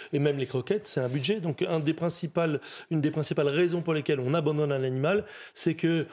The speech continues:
on ne peut pas payer la facture du vétérinaire, soixante, quatre-vingts, cent euros, et puis on peut pas le nourrir parce que ça coûte trop cher. Et puis effectivement, le garder pendant les vacances, euh, si on n'a pas de solution. Vous savez combien ça coûte ? Une journée de cat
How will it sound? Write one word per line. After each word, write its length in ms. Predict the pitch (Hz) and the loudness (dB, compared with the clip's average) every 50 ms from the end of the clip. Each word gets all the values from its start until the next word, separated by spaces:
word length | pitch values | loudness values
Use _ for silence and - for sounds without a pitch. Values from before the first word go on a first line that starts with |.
| - - _ | -12 -8 _
on 100 | 165 151 | -2 -2
ne 60 | 139 | 0
peut 120 | - 143 131 | 0 0 0
pas 140 | - 127 117 | 0 -2 -2
payer 180 | 117 120 120 | 0 0 0
la 100 | 120 113 | 0 0
facture 300 | - 120 110 - - 120 | -2 -4 -4 -2 -2 -2
du 60 | 113 | -2
vétérinaire, 680 | 113 110 110 104 - 107 104 104 110 120 131 151 160 147 - - - _ _ | 0 -2 -2 -2 -2 -2 -2 -2 0 0 0 0 0 -2 -8 -16 -20 _ _
soixante, 680 | - - - 139 120 - - 151 160 170 170 - - _ _ _ _ _ _ | -10 -4 -2 -2 -2 0 -2 -2 -2 -2 -4 -10 -16 _ _ _ _ _ _
quatre-vingts, 580 | - 135 - - 147 143 135 151 160 165 165 147 | -4 -4 -2 0 0 2 2 2 0 -2 -4 -8
cent 280 | - - - 165 151 139 | -8 -2 0 2 2 2
euros, 320 | 131 123 135 170 190 165 | 2 2 2 2 2 2
et 80 | 117 104 | 0 -4
puis 160 | - - 104 | -6 -10 -8
on 40 | 95 | -8
peut 100 | 104 98 | -6 -4
pas 120 | - 101 | -4 -4
le 80 | 104 107 | -2 -2
nourrir 280 | 104 101 123 156 160 | -2 -2 -2 -2 -2
parce 160 | - 123 - | -4 -6 -8
que 100 | - 127 | -6 -8
ça 80 | - 117 | -8 -8
coûte 120 | - 117 | -8 -6
trop 120 | - - - | -4 -4 -2
cher. 180 | - 196 185 - - - - - - _ | -2 -2 -4 -4 -6 -12 -16 -18 -6 _
Et 80 | 151 | -4
puis 140 | 127 - 165 | -2 0 -2
effectivement, 320 | - 160 139 - 185 208 196 | -2 -2 -2 0 0 0 0
le 60 | 160 | 2
garder 360 | 147 160 139 139 139 165 160 | 0 0 0 0 0 -2 0
pendant 220 | 160 160 147 139 | 0 0 0 2
les 80 | 135 131 | 2 2
vacances, 480 | 131 127 120 - 175 208 214 - - - | 2 0 -2 -2 -2 -2 -2 -4 -4 -4
euh, 260 | 170 160 143 143 143 | -2 0 0 0 -2
si 200 | 131 - - 156 | -2 -2 -2 0
on 40 | 143 | 0
n'a 120 | 131 127 | 0 0
pas 100 | - 135 | 0 -2
de 60 | 120 - | -2 -2
solution. 340 | - 127 127 117 170 208 - - - - - | -4 -4 -2 -2 -2 -4 -4 -8 -14 -18 -14
Vous 60 | - | -2
savez 160 | - 196 247 - | 0 0 0 2
combien 180 | - 226 185 | 0 0 2
ça 120 | - 190 - | 2 0 0
coûte ? 280 | - 254 202 - - - - - - - _ | 0 -2 -2 -2 -8 -12 -14 -14 -14 -6 _
Une 180 | 233 202 208 214 | 2 2 4 4
journée 440 | 185 165 190 185 190 185 208 226 196 | 4 2 4 4 4 4 2 2 0
de 380 | 160 160 170 165 156 151 143 147 - - | 0 2 4 4 4 4 2 0 0 0
cat 220 | - 214 - - | 0 0 0 -2